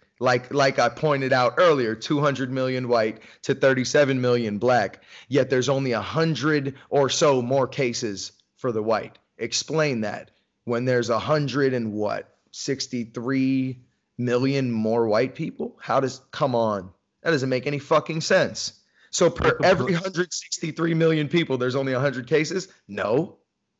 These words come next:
Speaker 1: Just if you're white. Get the f-, bruh. No targeting, not at all. None.
Speaker 2: If somebody asked me that the other day,
Speaker 1: Okay.
Speaker 2: like, "Do you think, do you think the cops are, like,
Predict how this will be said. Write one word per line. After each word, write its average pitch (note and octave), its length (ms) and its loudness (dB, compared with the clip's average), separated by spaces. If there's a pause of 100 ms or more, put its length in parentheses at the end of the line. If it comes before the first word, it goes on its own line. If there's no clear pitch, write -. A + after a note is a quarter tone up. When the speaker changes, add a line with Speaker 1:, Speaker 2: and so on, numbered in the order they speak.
(320)
Speaker 1:
Just C3+ 340 0
if A2 100 -10
you're G2 120 -6
white. G#2 320 -2
Get - 160 -14
the F#2+ 60 -8
f-, - 320 -16 (200)
bruh. A2 520 2 (800)
No F3 180 4
targeting, A#2+ 500 0
not B2+ 220 0
at A2+ 80 -2
all. F2+ 360 -4 (120)
None. B2 320 -2 (1700)
Speaker 2:
If E3 100 -10
somebody F#3 420 2
asked A#2 240 2
me A#2 100 -4
that A2 180 -2
the A2 120 -2
other G#2 160 -4
day, G#2 120 -2 (120)
Speaker 1:
Okay. - 20 -2
Speaker 2:
like, G#2 220 -4
"Do G#2+ 80 -6
you A2 140 -4
think, A2+ 380 -4
do A#2 80 -2
you A#2+ 160 4
think A2+ 440 -2
the A2 80 -6
cops G#2 420 0
are, G#2 180 0
like, F#2+ 300 -6